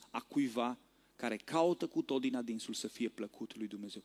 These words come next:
De acolo derivă acest comportament imaculat. Și tu devii plăcut lui Dumnezeu atunci când îți însușești identitatea pe care ți-o oferă El,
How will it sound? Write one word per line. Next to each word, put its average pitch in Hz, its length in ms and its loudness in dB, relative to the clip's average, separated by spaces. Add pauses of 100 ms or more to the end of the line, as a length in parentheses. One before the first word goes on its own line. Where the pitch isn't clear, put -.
(140)
De 139 140 4
acolo 131 680 10
derivă 113 420 4
acest 101 280 -6
comportament 107 680 -8
imaculat. 92 580 -12 (1120)
Și 123 420 2 (760)
tu 202 120 2
devii 160 520 6 (360)
plăcut 139 340 2
lui 127 140 2
Dumnezeu 117 500 2
atunci 123 340 0
când - 280 -4
îți - 260 -2
însușești - 840 0 (240)
identitatea 127 840 0
pe 127 120 -6
care 113 200 -4
ți-o 107 200 -4
oferă 107 320 -4
El, 95 300 -4